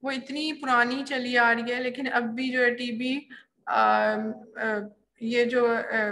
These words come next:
केपीके में बहुत ज्यादा है, अंदरूने जो आप चले जाएं तो बहुत ज्यादा है।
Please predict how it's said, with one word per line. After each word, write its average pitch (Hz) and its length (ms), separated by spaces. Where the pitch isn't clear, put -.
केपीके 269 560
में 262 200
बहुत 233 300
ज्यादा 190 340
है, 185 160
अंदरूने 247 760
जो 254 180
आप 240 180
चले 240 280
जाएं 247 320
तो - 320
बहुत 233 380
ज्यादा 208 300
है। 190 200